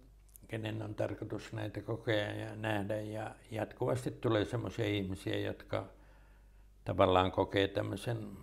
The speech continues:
ufojen rajatiedon herätyksen. Tälläkin hetkellä on parikymmentä tohtoria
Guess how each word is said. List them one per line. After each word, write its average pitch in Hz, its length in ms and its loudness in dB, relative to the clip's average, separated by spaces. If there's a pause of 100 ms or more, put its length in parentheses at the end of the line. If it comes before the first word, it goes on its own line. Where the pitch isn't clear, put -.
(720)
ufojen 101 760 2 (300)
rajatiedon 104 680 2
herätyksen. 95 800 0 (640)
Tälläkin 92 380 6
hetkellä 110 440 6
on 110 120 2
parikymmentä 101 1000 2 (460)
tohtoria 98 800 4